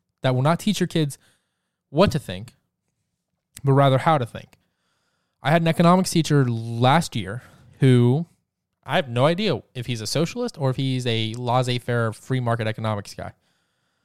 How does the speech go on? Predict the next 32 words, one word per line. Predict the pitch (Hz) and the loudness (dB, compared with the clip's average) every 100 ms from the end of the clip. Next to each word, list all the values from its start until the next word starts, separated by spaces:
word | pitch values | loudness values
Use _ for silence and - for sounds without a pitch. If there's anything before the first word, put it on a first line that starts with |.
| _ _ _ _ _ | _ _ _ _ _
But | 120 | -4
I'll | 113 | 0
tell | 117 | 2
you | |
this, | 117 180 - - - _ _ _ _ - | 2 2 0 -8 -18 _ _ _ _ -8
my | 123 117 | -4 -2
liberal-leaning | 117 131 131 120 117 117 110 107 - _ _ _ _ _ | 0 4 4 4 4 2 0 -4 -10 _ _ _ _ _
students | - 127 110 107 - - | -2 0 0 -2 -10 -8
said | 139 120 | -4 -4
something | 120 110 113 | -4 -4 -2
about | 110 | -2
raising | 107 110 107 | -2 -4 -4
taxes, | 139 156 156 170 - _ _ _ | -4 -4 -4 -8 -10 _ _ _
he | - | -8
made | 120 139 | -2 0
them | 151 | 0
defend | 151 - 160 | -2 -2 -2
their | 180 | 0
position. | 180 196 - 117 - _ _ _ _ | 0 0 -2 -8 -12 _ _ _ _
When | 131 | 0
I | 123 | 0
said | 127 139 | 2 2
something | 139 127 131 | 2 0 2
about | 120 117 | 2 2
less | 117 - | 2 2
government | 123 123 127 | 2 2 2
intervention, | 123 156 185 160 175 _ _ _ _ _ | 2 2 2 -2 -2 _ _ _ _ _
he | - 156 | 0 2
made | 151 | 2
me | 131 127 | 2 2
defend | 120 117 | 2 0
my | 113 107 104 | 0 0 -2